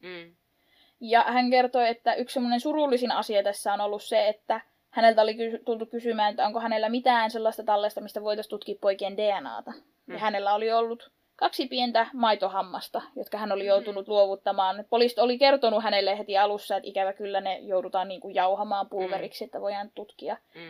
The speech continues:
Speaker 2: Mutta tää oli ollut Colinille ihan tosi vaikea paikka,
Speaker 1: Joo.
Speaker 2: mikä siis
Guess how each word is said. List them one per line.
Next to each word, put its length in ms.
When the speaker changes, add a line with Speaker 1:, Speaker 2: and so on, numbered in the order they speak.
Speaker 2:
Mutta 160
tää 140
oli 160
ollut 140
Colinille 600
ihan 220
tosi 260
vaikea 380
paikka, 380
Speaker 1:
Joo. 100
Speaker 2:
mikä 220
siis 240